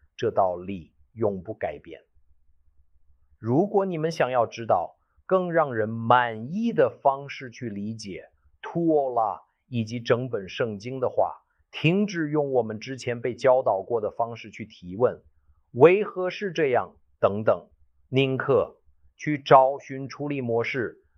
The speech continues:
这会解释上帝对待问题的想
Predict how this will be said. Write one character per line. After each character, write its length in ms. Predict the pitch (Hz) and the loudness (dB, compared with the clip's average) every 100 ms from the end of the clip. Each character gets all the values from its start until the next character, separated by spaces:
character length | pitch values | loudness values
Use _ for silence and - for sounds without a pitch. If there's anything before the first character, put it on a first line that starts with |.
| _ | _
这 120 | 135 | -2
会 240 | 131 127 | 0 0
解 400 | 117 110 110 107 113 | -2 -6 -2 0 -2
释 200 | - 120 | -10 -10
上 460 | - 143 131 120 | 2 4 4 -2
帝 220 | 113 123 113 | -8 -8 -6
对 260 | 127 113 | -4 -6
待 240 | 104 104 98 | 2 2 2
问 300 | 120 135 113 | -2 -4 -6
题 200 | - 82 | -12 -14
的 120 | 85 | -12
想 180 | - | -10